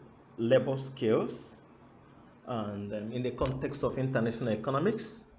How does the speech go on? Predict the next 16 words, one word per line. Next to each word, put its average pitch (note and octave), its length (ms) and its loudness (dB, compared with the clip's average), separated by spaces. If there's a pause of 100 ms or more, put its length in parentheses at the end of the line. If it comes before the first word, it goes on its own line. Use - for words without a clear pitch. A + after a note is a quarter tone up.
(500)
And A2+ 520 -2
it's A#2+ 160 -2
important A2+ 760 -2
to A#2 100 -6
know A2+ 540 -2 (600)
that G#2 400 2 (340)
there A#2+ 140 4
are A2+ 120 4
two E3 200 0
basic C#3 600 0
types A#2+ 460 0
of G#2+ 240 -2 (480)
migration A2 840 -2 (540)
studied B2 800 -2
by A2 160 0
demographers. G#2+ 1000 -4